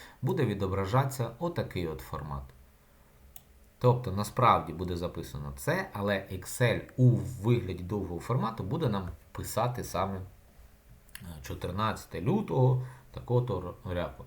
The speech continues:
Тобто для того, щоб подивитися, яке насправді там, е, насправді там дані внесені, нам треба просто виділити цю комірочку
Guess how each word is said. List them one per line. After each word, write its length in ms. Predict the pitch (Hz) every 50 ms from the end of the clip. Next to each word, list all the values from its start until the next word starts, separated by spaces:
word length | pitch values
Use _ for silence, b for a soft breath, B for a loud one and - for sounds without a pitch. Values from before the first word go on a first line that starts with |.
| B B B B B
Тобто 240 | 123 147 139 - 139
для 120 | 123 135 135
того, 140 | 135 165
щоб 220 | - 143 123 - -
подивитися, 480 | 139 135 131 143 147 151 143 - 110
яке 220 | 104 101 - 131 127
насправді 640 | 123 127 - - - 127 120 107 92 92 95 92 -
там, 160 | - 107 98 92
е, 340 | - - - 90 92 92
насправді 480 | 95 104 - - - 123 107 92 90 90
там 240 | - 95 90 92 92
дані 300 | 104 104 95 90 87 87
внесені, 640 | 87 104 147 208 247 247 - - 143 131 123 127 B B B B B
нам 140 | - 208 208
треба 300 | - - - 143 143 135
просто 440 | 123 127 131 127 127 - 113 107 B B B B B B -
виділити 600 | 101 107 131 143 123 107 98 98 90 90 87 85
цю 140 | - 90
комірочку 640 | 85 - 110 139 202 240 240 233 - - - 175 170